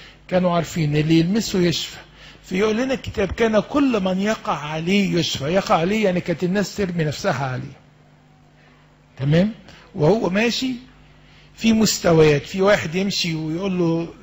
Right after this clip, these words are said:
"إيه، يا ابن داوود ارحمني"، ويصرخ من بعيد. في واحدة تقرب في السر وتلمس هد بثوبه. في ناس تقع عليه، يعني ممكن واحد يبقى معاه عيل عيان يمسكه كده ويروح من بعيد حدفه على المسيح عشان الواد يشفى.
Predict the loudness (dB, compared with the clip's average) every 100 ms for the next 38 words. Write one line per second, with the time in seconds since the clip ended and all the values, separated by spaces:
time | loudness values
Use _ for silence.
0 | -20 -10 -4 -2 -2 -4 -8 -2 2 2
1 | 0 0 0 0 -2 -4 -4 -4 -2 -4
2 | -4 -2 -2 -2 -4 -6 -6 -4 -2 -2
3 | -4 -10 -20 -20 -16 -8 -2 -2 -4 -8
4 | -2 0 0 -2 -6 -4 -4 -4 -6 -4
5 | -2 -2 -4 -2 -4 -4 -6 -4 0 0
6 | 0 -4 -6 -14 -18 -12 -2 0 2 0
7 | -2 -8 -14 -20 -4 -2 2 2 4 4
8 | 4 2 2 2 0 -2 -2 -2 -2 0
9 | 2 4 4 4 4 2 2 2 2 2
10 | -2 -2 -4 -2 -2 0 -2 -2 -4 0
11 | 0 0 -4 -4 -6 -4 -6 -6 -8 -14
12 | -16 -18 -20 _ _ _ _ -20 -6 -4
13 | 0 2 4 4 2 -4 -6 -10